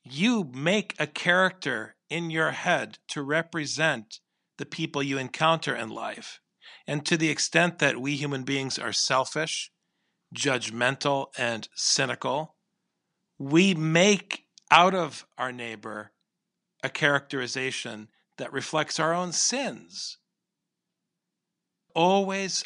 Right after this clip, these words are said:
always question your own judgments, question your own impressions.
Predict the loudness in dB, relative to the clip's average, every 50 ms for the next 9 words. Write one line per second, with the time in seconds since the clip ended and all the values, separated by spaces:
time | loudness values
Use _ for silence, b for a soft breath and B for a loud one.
0 | -4 -2 0 2 2 2 2 0 0 -2 -4 -4 -6 -6 -8 -8 -8 -6 -6 -4
1 | -6 -6 -6 -8 -8 -8 -8 -8 -6 -6 -8 -8 _ -4 -4 -4 -4 -4 -6 -10
2 | -14 _ _ _ _ _ _ _ -8 -2 2 4 4 4 4 2 -2 -4 -4 -4
3 | -2 -4 -4 -4 -4 -6 -10 _ _ _ _ _ _ -8 -2 0 0 0 -2 -4
4 | -8 -8 -4 -4 -2 -2 -2 -2 -4 -4 -4 -6 -8 -10 -10 -6 -4 -2 -2 -2
5 | -4 -8 -10 -12 -16 -18 -16 -14 -14 -14 -14